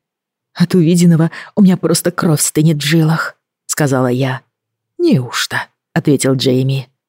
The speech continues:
«Давай-ка я её согрею». Он обнял меня за талию и увлёк в тень высокого конского каштана.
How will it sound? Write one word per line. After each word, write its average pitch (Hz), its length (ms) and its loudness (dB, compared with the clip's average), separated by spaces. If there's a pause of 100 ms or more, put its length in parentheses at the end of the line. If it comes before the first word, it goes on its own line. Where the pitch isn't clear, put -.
(380)
«Давай-ка 254 400 2
я 135 180 0
её 131 200 0
согрею». 117 720 -6 (540)
Он 190 160 4
обнял 143 240 2
меня 139 280 2
за 139 140 -2
талию 175 480 2 (220)
и 214 80 2
увлёк 214 300 2
в - 80 -16
тень 175 220 2
высокого 147 520 0
конского 135 540 -2
каштана. 117 760 -8